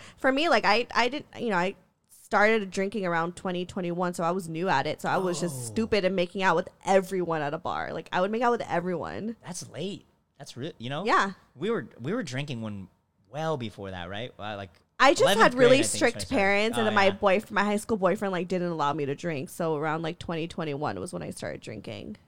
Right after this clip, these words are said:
Speaker 2: When you drank with us in the, in that parking lot, was that
Speaker 1: We were, I was twenty-one already. I was
Speaker 2: Okay,
Speaker 1: pledged to
Speaker 2: okay.
Speaker 1: twenty-one, yeah. <laughs>
Speaker 2: Okay, that makes a lot of sense, yeah.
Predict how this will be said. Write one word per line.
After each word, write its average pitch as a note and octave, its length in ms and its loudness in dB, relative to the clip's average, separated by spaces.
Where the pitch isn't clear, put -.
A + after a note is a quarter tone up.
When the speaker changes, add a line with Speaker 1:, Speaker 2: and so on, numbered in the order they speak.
Speaker 2:
When D#3+ 140 -12
you B3 120 -6
drank C#3+ 340 -8
with F3+ 120 -10
us E3+ 160 -6
in C3 120 -8
the, A2 220 -8
in A#2 80 -10
that G#2 200 -10
parking A#2+ 300 -8
lot, F#2 240 -12
was G2 160 -12
that A2 260 -8
Speaker 1:
We B3 120 -2
were, D#4 160 2
I A#3 100 8
was D4+ 200 0
twenty-one A#3 460 -2
already. C#3+ 320 -6
I B2+ 80 -2
was B2+ 80 2
Speaker 2:
Okay, - 120 -4
Speaker 1:
pledged G2+ 180 -2
to A2 60 -6
Speaker 2:
okay. F#2 80 -4
Speaker 1:
twenty-one, G2 380 -6
yeah. F#2 300 -6
<laughs> - 60 -14
Speaker 2:
Okay, F2 260 -4
that G#2 160 -8
makes G#2 160 -8
a G#2 40 -8
lot F#2+ 60 -6
of F#2 60 -8
sense, F2+ 240 -10
yeah. E2 180 -6